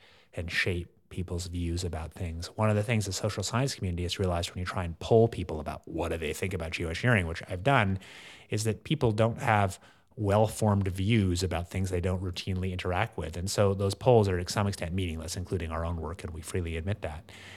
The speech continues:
And that people only really form their views about geoengineering or whether they like a certain new kind of internet phenomena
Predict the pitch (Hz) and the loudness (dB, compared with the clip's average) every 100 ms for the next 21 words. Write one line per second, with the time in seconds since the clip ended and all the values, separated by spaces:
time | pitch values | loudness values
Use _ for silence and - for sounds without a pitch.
0 | - - 123 107 107 104 - 127 110 101 | -20 -6 0 2 4 2 2 4 6 6
1 | 120 101 107 101 92 - 104 160 98 80 | 4 4 2 2 -2 2 8 8 6 0
2 | 80 87 87 80 82 117 139 87 82 78 | -6 -4 -2 -2 -2 0 2 0 -4 -6
3 | 80 - - 85 82 107 117 117 104 98 | -8 -10 -8 -6 -2 2 4 6 4 4
4 | 95 90 92 92 92 92 92 92 98 90 | 2 0 0 0 0 0 0 -2 -2 -2
5 | 101 92 92 90 87 90 - 92 95 87 | -2 -2 -2 0 -2 -4 -2 -2 -2 0
6 | 123 113 85 85 87 80 80 80 90 | 2 2 2 -4 -6 -6 -4 -4 -4